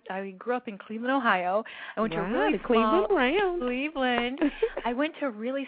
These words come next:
Speaker 1: small school, and I was used to, if I slipped up, I mean, they called my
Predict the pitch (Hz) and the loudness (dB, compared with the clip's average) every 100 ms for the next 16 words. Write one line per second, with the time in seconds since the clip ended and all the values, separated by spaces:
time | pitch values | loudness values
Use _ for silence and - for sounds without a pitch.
0 | - 226 226 220 - - 220 196 - 196 | -8 -6 -4 -4 -8 -6 -2 0 -2 -4
1 | 196 208 196 226 240 - - 202 202 220 | -4 -4 -6 -8 -8 -8 -6 -6 -2 -4
2 | - 233 240 226 220 220 214 202 196 185 | -4 -8 -8 -8 -6 -6 -6 -8 -12 -14
3 | - 196 226 - 233 208 | -10 -6 -6 -6 -6 -6